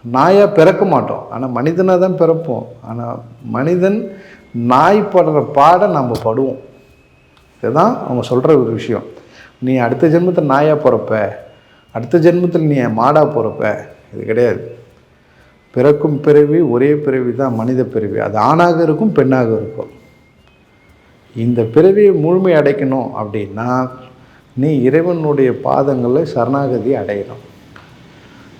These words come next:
அது எப்படி நேரா வந்தோடனே அப்படியே அடைஞ்சிட முடியாது. பண்ண பாவத்தெல்லாம் தூக்கி வச்சுட்டு வந்துட்டு பண்ண முடியாது. அதுக்கான வழிமுறைகள் இருக்கு. அதுக்கான வழிமுறை எதுன்னா, தான தர்மம். உன்கிட்ட உனக்கு தேவையானது போக மிச்சத்தை நீ தானம் பண்ணு.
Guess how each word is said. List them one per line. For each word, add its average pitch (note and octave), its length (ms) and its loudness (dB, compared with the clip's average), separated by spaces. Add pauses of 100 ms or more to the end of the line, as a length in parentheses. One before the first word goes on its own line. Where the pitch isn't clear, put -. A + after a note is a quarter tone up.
அது B2 140 2
எப்படி F#3+ 260 2
நேரா F3 320 4 (120)
வந்தோடனே G3+ 220 0
அப்படியே F#3+ 340 4
அடைஞ்சிட F3 280 0
முடியாது. B2+ 240 0
பண்ண E3+ 240 -2
பாவத்தெல்லாம் F#3 520 4
தூக்கி G#3 120 -2
வச்சுட்டு F3+ 440 2
வந்துட்டு D#3 400 2
பண்ண C#3 180 -2
முடியாது. A#2 320 -6 (300)
அதுக்கான B3+ 480 2
வழிமுறைகள் A3 600 4
இருக்கு. - 480 -4 (920)
அதுக்கான A3+ 400 4
வழிமுறை G#3 480 4
எதுன்னா, F#3 420 -2 (140)
தான F#3 260 4
தர்மம். D#3 420 2 (1300)
உன்கிட்ட F3+ 300 4
உனக்கு A3 300 6
தேவையானது A3 560 6
போக A#3+ 220 4
மிச்சத்தை G#3 360 0
நீ G#3 120 0
தானம் F#3+ 360 2
பண்ணு. B2 260 -2